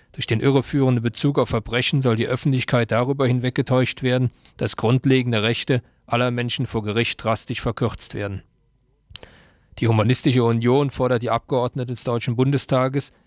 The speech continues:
und die Landesregierungen auf, die Verfassungsmäßigkeit der neuen Abhörregelungen für den Bundesnachrichtendienst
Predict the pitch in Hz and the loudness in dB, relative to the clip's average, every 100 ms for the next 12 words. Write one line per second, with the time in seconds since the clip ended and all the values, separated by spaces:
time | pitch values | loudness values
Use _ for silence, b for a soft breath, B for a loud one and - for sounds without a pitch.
0 | b 123 117 110 113 139 135 - 123 127 | b -4 -2 0 0 0 -4 -4 -2 0
1 | 123 127 - 127 127 - 123 110 120 135 | 2 0 0 -2 -2 -4 -4 -2 -2 -2
2 | 135 - 127 127 - - 127 120 113 110 | -4 -2 -2 -2 -2 -2 0 2 0 2
3 | 110 120 - 135 117 120 123 127 123 120 | 0 0 0 0 0 0 0 2 2 0
4 | b b - 120 113 123 120 - 110 123 | b b -2 2 4 4 2 0 0 0
5 | 120 - 127 113 120 127 | -2 -6 -8 -4 -4 -6